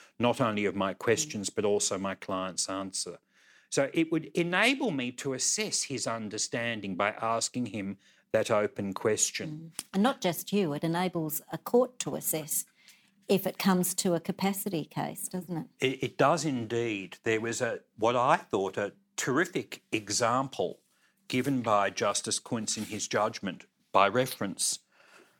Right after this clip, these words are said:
Speaker 1: to a New South Wales Supreme Court of Appeal decision. It was the judgment of Justice Campbell in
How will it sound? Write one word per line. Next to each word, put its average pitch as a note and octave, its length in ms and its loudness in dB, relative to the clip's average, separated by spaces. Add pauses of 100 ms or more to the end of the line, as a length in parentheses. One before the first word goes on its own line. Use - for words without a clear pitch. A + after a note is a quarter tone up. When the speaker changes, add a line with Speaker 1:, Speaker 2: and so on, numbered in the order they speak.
(500)
Speaker 1:
to B2+ 100 2
a A2+ 60 4
New A2+ 180 0
South A2 340 2
Wales G2+ 300 4
Supreme G#2 600 -4 (260)
Court A#2 280 0
of G2 140 -2
Appeal - 720 -4
decision. F#2+ 640 -2
It - 120 -10
was G#2 100 -4
the - 160 -10 (260)
judgment A2+ 540 4
of F#2 160 -6 (600)
Justice G#2+ 500 2
Campbell G#2+ 720 -4 (600)
in F#2 240 -2